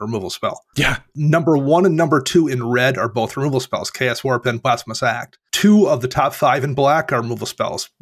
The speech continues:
Speaker 1: Deluge and, and Feed the Swarm. Um, in blue, <laughs> Counterspell is one, Rift is two, Negate's five, Arcane Denial's six,
Speaker 2: Yep.
Speaker 1: Swan Song's eight, and Guardianship is ten. Um,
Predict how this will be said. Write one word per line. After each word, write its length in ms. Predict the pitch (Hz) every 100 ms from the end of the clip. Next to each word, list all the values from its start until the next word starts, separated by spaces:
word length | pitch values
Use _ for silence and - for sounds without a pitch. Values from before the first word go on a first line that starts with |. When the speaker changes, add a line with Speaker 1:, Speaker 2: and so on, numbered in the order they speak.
| 131 127
Speaker 1:
Deluge 440 | 127 127 127 120
and, 240 | 120 117 120
and 160 | 117
Feed 120 | 131 120
the 40 |
Swarm. 420 | - 139 117 127 - - - -
Um, 160 | 135 113 -
in 220 | 165 143
blue, 600 | 147 131 180 180 131 156
<laughs> 560 | - - 180 - 151 -
Counterspell 580 | 170 160 165 - 156 151
is 100 | 131
one, 320 | 131 139 151
Rift 380 | 117 127 147 147
is 140 | 127
two, 380 | - 139 131 143
Negate's 560 | 127 117 - 123 147 -
five, 540 | 139 120 123 135 131 -
Arcane 340 | 135 - 156
Denial's 500 | 147 135 135 131 131
six, 440 | - 147 143 - -
Speaker 2:
Yep. 220 | 123 -
Speaker 1:
Swan 340 | - 147 139 160
Song's 440 | - 143 147 127 -
eight, 280 | 127 139 -
and 180 | 127 117
Guardianship 500 | 131 135 131 131 123
is 120 | -
ten. 460 | - 151 110 104 131 _ _ - - -
Um, 260 | 139 131